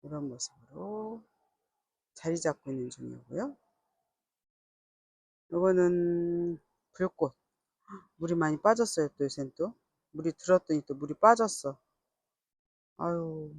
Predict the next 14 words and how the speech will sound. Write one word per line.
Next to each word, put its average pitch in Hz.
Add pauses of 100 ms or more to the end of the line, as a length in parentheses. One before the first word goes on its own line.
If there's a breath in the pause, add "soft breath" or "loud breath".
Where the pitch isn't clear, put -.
(100)
하엽이 202
그냥 160 (1400)
떨어지지 220
않겠죠, 170
잡아다녀도. 160 (1700)
아우, 175 (180)
놔둬야지. 147 (2750)
이런 165
모습으로 151
물이 165
많이 147
빠졌어요. 175 (160)
굉장히 160
진했었는데 160